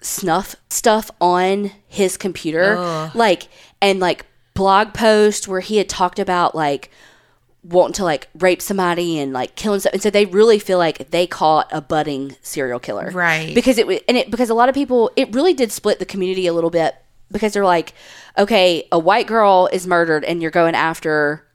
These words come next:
Speaker 1: the black boy, and he's this good kid and he's all the things, like, he wouldn't do this." But it's like, no, the evidence really and truly did not lie in this one. And
Speaker 2: Right.
Speaker 1: the evidence literally said, "This is his genetic makeup." Like,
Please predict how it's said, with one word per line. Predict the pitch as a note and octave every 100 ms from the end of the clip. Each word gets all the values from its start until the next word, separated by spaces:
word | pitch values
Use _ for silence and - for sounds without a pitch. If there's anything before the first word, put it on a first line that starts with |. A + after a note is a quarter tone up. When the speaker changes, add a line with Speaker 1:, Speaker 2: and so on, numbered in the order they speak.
| _ _
Speaker 1:
the | F3+
black | F3 D#3+ - -
boy, | E3+ D#3+ D3 C#3 D3 _ _ _ _ _ _
and | A3 G3+ F3 E3 D#3 - _ -
he's | - G#3+
this | G3+ -
good | F#3 -
kid | - C4+ A3+ G#3 G3+
and | E3+
he's | E3+ F#3+ F#3
all | E3
the | D#3+
things, | A3+ A3+ G#3+ G#3 G3
like, | D#3
he | - A3+
wouldn't | G3 F3+
do | F3+
this." | E3+
But | - F3
it's | E3
like, | F3
no, | F#3+ F3+ D#3 _ _
the | F#3+ -
evidence | G#3 F#3 D3 -
really | D#3+ F3+ F3
and | D#3+
truly | - F3 D3+
did | D#3
not | D#3 C#3+ - _ -
lie | D#3+ E3+
in | D#3
this | C#3
one. | C#3+ -
And | A#3+ G3
Speaker 2:
Right. | G3 F3 F3
Speaker 1:
the | E3
evidence | B3+ C4 G3 F#3+
literally | A3+ B3+ G3
said, | E3+ - A3+ F3+ D3 - C#3
"This | A3 A#3+ -
is | G3+ F#3
his | F#3+ E3+
genetic | E3+ E3 C3
makeup." | D#3+ E3 C#3 A2 -
Like, | F#3+ F3+ -